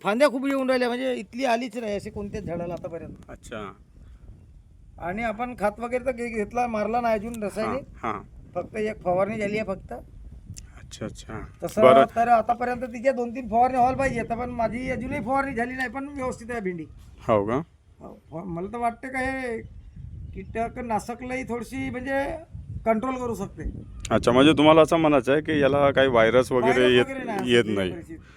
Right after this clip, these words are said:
Speaker 2: आहे की नाही?
Speaker 1: हो, हो.
Speaker 2: म्हणजे एकंदरीत आता तुमच्या दोन चार दिवसामध्ये
Speaker 1: हा, आता बिलकुल पाच, चार पाच दिवसात आपली भेंडी चालू होऊन जाईल.
Speaker 2: अच्छा, कडी, कडी स्टेजवर आहे ना आता?
Speaker 1: हो, कडी आहेत ना एकदम, ह्या कड्या आहेत,
Speaker 2: हां.
Speaker 1: काही एक भेंडी लागली आहे,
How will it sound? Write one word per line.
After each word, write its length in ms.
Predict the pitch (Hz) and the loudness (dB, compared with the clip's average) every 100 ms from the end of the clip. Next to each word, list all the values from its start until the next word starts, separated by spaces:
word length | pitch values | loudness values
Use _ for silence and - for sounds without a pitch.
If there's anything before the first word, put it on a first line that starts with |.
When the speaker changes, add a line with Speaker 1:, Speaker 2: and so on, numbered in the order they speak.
| - | -6
Speaker 2:
आहे 140 | 117 117 | 0 0
की 100 | 117 | 0
नाही? 160 | 131 | -4
Speaker 1:
हो, 220 | 180 127 151 | -6 -14 -16
हो. 80 | |
Speaker 2:
म्हणजे 540 | 139 117 - - 143 151 | -16 -20 -10 0 6 6
एकंदरीत 460 | 151 175 180 180 | 6 6 6 6
आता 200 | 170 143 | 4 2
तुमच्या 600 | 165 165 160 165 160 147 | 0 -2 2 2 4 2
दोन 240 | 135 139 143 | 0 0 2
चार 140 | 165 | 2
दिवसामध्ये 840 | 156 156 135 160 160 160 156 131 | 2 0 2 2 4 2 4 4
Speaker 1:
हा, 340 | 127 - _ 247 | 2 -4 _ -8
आता 180 | 302 294 | -6 -8
बिलकुल 320 | 285 285 294 | -8 -12 -10
पाच, 160 | 294 | -10
चार 220 | 285 269 254 | -8 -10 -10
पाच 140 | 269 | -12
दिवसात 220 | 269 269 | -10 -10
आपली 180 | 262 262 | -10 -8
भेंडी 220 | 226 214 | -8 -8
चालू 220 | 226 214 | -8 -8
होऊन 160 | 185 175 | -8 -10
जाईल. 180 | 165 143 | -14 -4
Speaker 2:
अच्छा, 240 | 120 107 123 | -4 0 -2
कडी, 300 | - 156 160 | 6 6 6
कडी 500 | - 175 180 190 185 | 4 4 6 6 6
स्टेजवर 440 | - 165 151 139 | 2 2 4 4
आहे 100 | 113 | 4
ना 80 | 143 | 2
आता? 160 | 233 269 | 0 -2
Speaker 1:
हो, 300 | 285 262 233 | -2 -8 -10
कडी 340 | - 262 285 | -10 -10 -8
आहेत 220 | 254 226 | -10 -10
ना 80 | 247 | -16
एकदम, 180 | 226 240 | -12 -10
ह्या 120 | 233 | -10
कड्या 340 | 233 214 214 | -8 -6 -4
आहेत, 100 | 208 | -4
Speaker 2:
हां. 100 | 214 | -4
Speaker 1:
काही 160 | 214 220 | -4 -4
एक 140 | 214 | -6
भेंडी 280 | 175 190 220 | -6 -8 -6
लागली 320 | 202 185 185 | -6 -6 -4
आहे, 220 | 180 180 | -2 -2